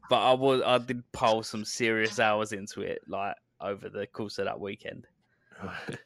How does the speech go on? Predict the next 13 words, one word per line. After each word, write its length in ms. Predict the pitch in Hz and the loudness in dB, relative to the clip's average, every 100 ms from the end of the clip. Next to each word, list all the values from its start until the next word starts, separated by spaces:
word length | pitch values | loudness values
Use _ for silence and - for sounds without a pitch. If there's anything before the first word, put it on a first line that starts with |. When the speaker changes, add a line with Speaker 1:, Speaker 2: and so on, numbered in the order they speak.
| _ | _
Speaker 1:
So, 600 | - - 120 120 120 123 117 - - - _ _ - - - | -12 -2 2 4 4 2 -4 -10 -16 -20 _ _ -18 -16 -10
um, 640 | 127 127 127 123 127 123 120 _ _ _ - - _ - - - | -6 -4 -4 -6 -8 -10 -14 _ _ _ -12 -12 _ -20 -20 0
it 120 | 135 | 2
is 140 | 131 135 | 4 2
short. 420 | - 113 95 - _ _ _ _ | 4 2 2 -4 _ _ _ _
It 140 | - 120 | 0 2
is 140 | 120 | 2
short, 240 | 117 - 101 | 0 0 2
Speaker 2:
Right. 140 | 92 - _ _ _ _ | 2 -2 _ _ _ _
Speaker 1:
but 320 | - 107 92 - _ _ _ _ _ _ - | 2 2 2 -8 _ _ _ _ _ _ -2
an 120 | 113 | 0
incredible 540 | 123 117 139 123 113 107 | 0 0 2 2 0 -6
story. 540 | - 110 101 92 - | -4 -2 -2 -4 -10